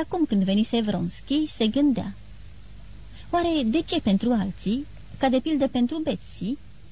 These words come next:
Ana-i cunoștea relațiile cu Tușchevici, tenuite față de lume?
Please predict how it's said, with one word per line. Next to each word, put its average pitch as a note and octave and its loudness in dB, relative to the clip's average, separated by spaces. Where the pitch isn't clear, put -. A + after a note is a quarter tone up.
Ana-i B3 4
cunoștea B3 0
relațiile F#3+ 2
cu F#3 -4
Tușchevici, G3 -2
tenuite A3 4
față F3+ -2
de F#3+ 0
lume? G#3 -2